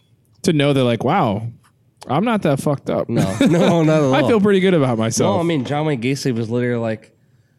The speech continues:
Speaker 2: people were shocked. He seemed like a very community-oriented, very normal guy. Yet
Speaker 1: Right, exactly. And that's
Speaker 2: he's
Speaker 1: like, and those are the people you gotta worry about.
Speaker 2: Right.
Speaker 1: The dude that cuts his grass at the same time every week on the same day,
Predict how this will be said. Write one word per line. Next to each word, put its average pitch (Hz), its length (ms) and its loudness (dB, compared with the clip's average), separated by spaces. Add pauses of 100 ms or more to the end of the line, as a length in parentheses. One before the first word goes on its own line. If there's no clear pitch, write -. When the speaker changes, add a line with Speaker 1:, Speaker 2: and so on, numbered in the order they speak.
(140)
Speaker 2:
people 147 200 -4
were 120 140 -2
shocked. 131 460 -4
He 117 100 -4
seemed 120 340 -6
like 110 180 -10
a 110 80 -12
very 110 560 -8
community-oriented, 113 1000 -4
very 110 220 -2
normal 104 260 -4
guy. 101 420 -4 (540)
Yet 113 200 -2
Speaker 1:
Right, 156 160 0
exactly. 120 580 -4
And 147 160 -2
that's 175 180 -2
Speaker 2:
he's 190 160 -2
Speaker 1:
like, - 200 -20
and 160 160 -4
those 196 200 -2
are 208 60 -2
the 170 80 -2
people 147 200 0
you 127 80 0
gotta 113 140 2
worry 110 140 2
about. 85 360 -8
Speaker 2:
Right. 85 280 -6 (880)
Speaker 1:
The 135 80 2
dude 151 200 2
that 143 100 2
cuts 147 180 -2
his 120 120 0
grass 123 360 0
at 131 40 0
the 123 40 -2
same 135 200 -2
time 131 220 -2
every 117 260 0
week 120 240 2 (380)
on 120 100 0
the 117 60 -2
same 123 240 -2
day, 139 260 0